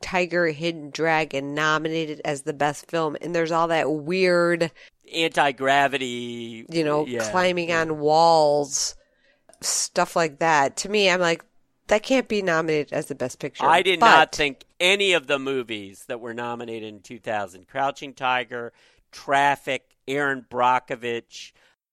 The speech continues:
Speaker 1: Chocolat
Speaker 2: Gladiator.
Speaker 1: and Gladiator.
Speaker 2: I didn't think any of those movies was good.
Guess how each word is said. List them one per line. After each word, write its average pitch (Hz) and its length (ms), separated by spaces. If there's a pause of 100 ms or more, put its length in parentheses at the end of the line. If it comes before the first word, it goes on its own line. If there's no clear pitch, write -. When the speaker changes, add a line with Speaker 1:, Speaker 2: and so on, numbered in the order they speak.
(220)
Speaker 1:
Chocolat - 460
Speaker 2:
Gladiator. 170 580
Speaker 1:
and 156 140
Gladiator. 156 1040 (200)
Speaker 2:
I 147 160
didn't 170 140
think 147 180
any 147 220
of 120 80
those 104 160
movies 90 340
was 98 140
good. - 200